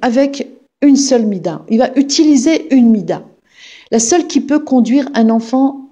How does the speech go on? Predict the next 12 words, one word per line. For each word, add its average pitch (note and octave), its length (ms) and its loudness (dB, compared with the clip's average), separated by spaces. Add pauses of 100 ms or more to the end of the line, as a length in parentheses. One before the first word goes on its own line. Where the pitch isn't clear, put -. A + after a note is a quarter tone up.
en A#3 80 0
détresse, G#3+ 800 -2 (400)
c'est C#4+ 480 0
l'amour G#3+ 480 0
inconditionnel. G3 840 -4 (120)
Il C#4+ 140 4
n'exige C4+ 340 2
rien, G#3 320 -2 (200)
il B3 80 4
ne A#3+ 100 4
demande G#3 300 -2
rien. F3+ 280 -8